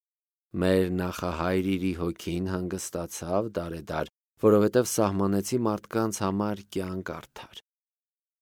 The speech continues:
Ես կերտեցի հոյակառույց ապարանքներ պերճաշուք, բայց ինչ օգուտ, երբ որ մահը սպառնում է այսքան շուտ։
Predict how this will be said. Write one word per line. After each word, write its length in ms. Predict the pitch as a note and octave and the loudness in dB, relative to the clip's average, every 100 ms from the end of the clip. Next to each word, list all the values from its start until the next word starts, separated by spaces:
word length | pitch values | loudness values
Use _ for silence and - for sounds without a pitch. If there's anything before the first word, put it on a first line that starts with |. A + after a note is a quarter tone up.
| _ _ | _ _
Ես 240 | G#2 A#2+ B2 - | 6 8 6 2
կերտեցի 760 | A2+ A#2 - A#2 A2 - C3 | 2 2 4 4 4 2 2
հոյակառույց 840 | A2 A2+ G#2+ G#2 G#2+ G#2 A#2+ A#2+ - | 6 6 6 4 0 4 4 4 4
ապարանքներ 840 | G2+ G#2 G2+ G#2 G2+ - F#2+ F#2 - | 2 4 2 2 -2 -2 0 0 -4
պերճաշուք, 840 | F2 E2 - D#2+ - E2 D2 - _ _ | -8 -8 -8 -6 -4 -4 -6 -8 _ _
բայց 300 | - D#2 - | -4 -4 -4
ինչ 180 | F2 A2+ | -4 0
օգուտ, 480 | D3 C#3 - A2 - - _ - | 0 0 0 -2 -2 -20 _ -6
երբ 400 | F#2 F#2 F2 - | 0 0 -2 -10
որ 260 | F2+ E2+ E2 | -4 -2 -2
մահը 360 | E2 D#2+ D#2 | -4 -6 -8
սպառնում 680 | - - D#2+ D#2 D#2+ D#2 D2 | -10 -8 -8 -8 -8 -8 -6
է 80 | C#2+ | -8
այսքան 500 | D2 - - D2 D2+ | -8 -12 -12 -12 -8
շուտ։ 500 | - - - - - | -6 -6 -10 -18 -20